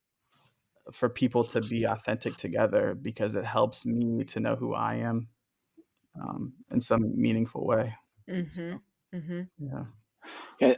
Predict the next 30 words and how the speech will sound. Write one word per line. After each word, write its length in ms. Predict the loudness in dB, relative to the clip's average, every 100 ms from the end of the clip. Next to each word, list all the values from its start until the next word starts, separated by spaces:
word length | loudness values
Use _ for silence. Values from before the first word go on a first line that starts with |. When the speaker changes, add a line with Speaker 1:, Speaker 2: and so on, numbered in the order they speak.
| 6
Speaker 3:
I 80 | 4
think 220 | 6 4
for 120 | 8
me, 220 | 10 8
it's 140 | 6 6
all, 400 | 8 8 4 _ -6
it's, 500 | -4 -2 -4 -6 -8 6
everything 600 | 6 8 4 2 0 0
is 420 | 0 -2 -4 -6 _ _ _ -6
connected 500 | 2 4 4 0 -6
to 340 | -4 -2 -2 -6 _ _ _
loneliness. 840 | -4 0 0 -2 -6 -8 -8 -8 -8 -12 _ _ -14
Speaker 2:
Mm. 280 | -12 -14 -18 _ _ _ -2
Speaker 3:
And 560 | 0 2 2 0 -2 -6 _
it's 180 | -6 -2
a, 80 | -2 -2
it's 120 | -2 0
a 60 |
pretty 240 | 6 6 8
vulnerable 480 | 8 8 8 6
feeling 460 | 6 6 6 6 4 0
to 100 | -2
f-, 260 | -4 -14 _ _ -6
to 160 | -2 -2 -4 _
feel 360 | -2 4 4 6
lonely. 560 | 6 4 4 0 -4 -8 _ _ _ _ _ -2
Um, 580 | 2 4 4 2 -2 -4 _ _ _ _ _ _ _ _ _
and 100 | 6
what 160 | 8 8
happens, 480 | 8 8 6 0